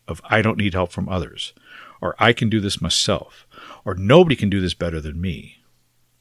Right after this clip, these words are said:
There are so many ways to leverage the wisdom of others around you through this amazing processes of reciprocity or becoming part of a mastermind that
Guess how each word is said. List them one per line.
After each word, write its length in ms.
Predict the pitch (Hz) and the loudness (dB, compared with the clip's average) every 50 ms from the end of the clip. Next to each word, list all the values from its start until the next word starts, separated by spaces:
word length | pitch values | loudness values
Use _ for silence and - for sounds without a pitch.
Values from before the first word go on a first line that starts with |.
| _ _ - - _ | _ _ -20 -8 _
There 160 | - 117 - - | -4 -4 -4 -2
are 140 | 117 117 95 | -2 0 2
so 440 | - - - - - 170 170 185 185 | 4 6 6 6 6 6 6 6 6
many 200 | 170 160 139 120 | 4 4 2 2
ways 260 | 107 104 101 98 92 | 2 2 2 2 0
to 100 | - 104 | 0 0
leverage 320 | 92 95 95 95 92 82 - | 0 2 2 0 0 -2 -2
the 100 | 101 92 | -4 -2
wisdom 440 | 90 110 131 135 - - 90 78 | 2 4 4 4 4 2 -2 -4
of 120 | 80 78 - | -6 -6 -2
others 300 | - 110 123 139 147 147 | 0 2 2 2 0 0
around 380 | 151 127 131 107 98 90 82 | 0 0 2 2 2 2 0
you 160 | 69 67 65 - - _ | -2 -6 -12 -16 -18 _
through 140 | - - 107 | -8 -4 -2
this 140 | 95 85 - | -2 -2 -2
amazing 520 | 90 78 82 90 101 120 120 127 135 127 | -2 -4 -2 2 2 2 2 2 -2 -4
processes 680 | - - 110 101 98 95 - 101 90 - 98 95 92 90 | -2 2 4 4 4 4 2 0 0 0 -2 -4 -4 -6
of 140 | 80 65 69 - - | -8 -8 -10 -10 -8
reciprocity 840 | 87 82 - - 85 80 - 101 104 120 120 - 151 160 180 185 - _ _ - - - _ _ _ _ _ - | -6 -4 -2 -4 -4 -4 -2 -2 -2 0 0 -2 -2 -2 -4 -4 -8 _ _ -20 -20 -20 _ _ _ _ _ -6
or 80 | 98 | -6
becoming 300 | 82 87 - - 135 147 | -4 -2 -2 -2 -2 0
part 200 | 127 - 139 135 | 0 2 2 2
of 40 | 123 | 2
a 60 | 127 | 2
mastermind 600 | 117 113 117 117 117 110 - - 82 80 80 82 | 2 4 4 4 4 2 0 -2 -4 -4 -4 -4
that 120 | 78 82 | -6 -8